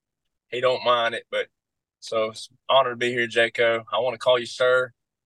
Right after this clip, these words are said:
or, uh, <laughs> I just feel like you're gonna make me do push-ups somewhere down the road I don't wanna do.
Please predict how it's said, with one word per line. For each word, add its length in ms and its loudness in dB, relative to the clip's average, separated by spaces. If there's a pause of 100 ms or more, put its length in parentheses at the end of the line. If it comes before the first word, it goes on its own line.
(100)
or, 320 -2
uh, 300 -2 (140)
<laughs> 880 -20
I 80 -10
just 200 -12
feel 120 -6
like 180 0
you're 80 -14
gonna 140 -8
make 140 -2
me 80 -8
do 140 -6
push-ups 520 -2
somewhere 280 0
down 160 4
the 80 -2
road 240 2
I 80 2
don't 160 -2
wanna 200 -8
do. 160 -4